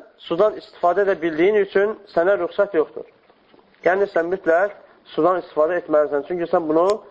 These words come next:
bacarırsan." Sonra həmin adam qüsl edib öldü. Təbii ki, əgər başı yaralanmışdı və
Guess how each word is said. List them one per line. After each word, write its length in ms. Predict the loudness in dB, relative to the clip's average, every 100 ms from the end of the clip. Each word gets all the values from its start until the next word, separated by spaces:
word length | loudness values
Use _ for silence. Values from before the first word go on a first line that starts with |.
| _ _ _
bacarırsan." 580 | 0 2 2 0 0 -4 -4 _ _ _ _ _ _ _ _ -20 -20 -2
Sonra 320 | 0 2 2
həmin 200 | 2 2
adam 420 | 2 2 0 -2 -18 _ -2
qüsl 220 | 0 0
edib 240 | 2 2
öldü. 420 | 2 0 0 -4 -4 -20 _ _
Təbii 180 | -2 0
ki, 100 | 2
əgər 240 | 2 2 -2 -4
başı 220 | -4 -2 0
yaralanmışdı 680 | 2 2 0 -2 -2 0 0 -2 0
və 120 | 2